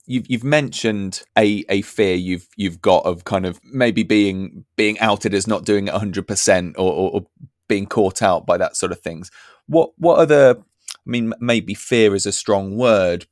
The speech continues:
but any trepidation you had, or kind of doubts, or, or kind of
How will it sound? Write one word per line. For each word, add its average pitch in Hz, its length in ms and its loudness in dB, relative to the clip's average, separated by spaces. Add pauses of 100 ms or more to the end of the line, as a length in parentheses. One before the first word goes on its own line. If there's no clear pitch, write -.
but - 380 -2 (340)
any 107 140 -2
trepidation 117 720 0
you 113 80 -4
had, 113 380 0
or 101 160 -2
kind 101 180 -6
of 95 140 -12
doubts, - 720 -2 (100)
or, 101 340 0
or 101 140 0 (140)
kind 104 160 -6
of 95 100 -10